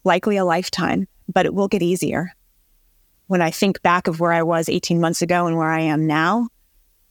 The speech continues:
I probably wouldn't imagine myself getting to this place 'cause it was so hard to imagine. But I have many periods of joy that I'm grateful for. I probably think about joyful things in a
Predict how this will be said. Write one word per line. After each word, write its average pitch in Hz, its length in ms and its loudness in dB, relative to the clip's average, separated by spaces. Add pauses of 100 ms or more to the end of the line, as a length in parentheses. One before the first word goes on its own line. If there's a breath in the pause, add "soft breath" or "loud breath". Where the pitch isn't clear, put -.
(720)
I 208 80 2
probably 208 280 0
wouldn't 190 200 0
imagine 165 400 0
myself 156 500 -2 (400)
getting 165 360 2
to - 120 -6
this 165 180 -2
place 165 300 -2
'cause 160 120 -6
it 156 60 -2
was 160 100 -2
so 160 140 0
hard 165 320 -2
to 175 100 -4
imagine. 165 600 0 (1400)
But 190 140 2
I 175 80 4
have 190 240 0
many 175 260 2
periods 175 400 0
of 160 100 -8
joy 165 480 0 (680)
that 175 160 2
I'm 160 160 2
grateful 175 360 0
for. 185 420 0
I 170 80 0
probably 190 560 0 (840)
think 175 180 2
about 208 280 2
joyful 202 400 0
things 202 340 0
in 170 100 2
a 151 120 -2